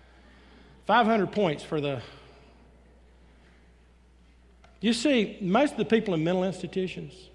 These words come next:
they come from Christian backgrounds who believe that faith is what saves you.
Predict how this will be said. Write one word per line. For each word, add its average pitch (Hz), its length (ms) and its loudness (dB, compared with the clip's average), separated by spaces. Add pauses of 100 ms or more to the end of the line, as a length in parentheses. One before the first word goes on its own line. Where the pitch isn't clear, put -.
(400)
they 185 120 2
come 202 240 0
from 170 240 -6
Christian 190 400 -6
backgrounds 143 800 -6 (300)
who 175 120 2
believe 180 320 4
that - 240 -8
faith 175 300 -2
is - 120 -16
what - 140 -16
saves 113 320 -14
you. - 120 -18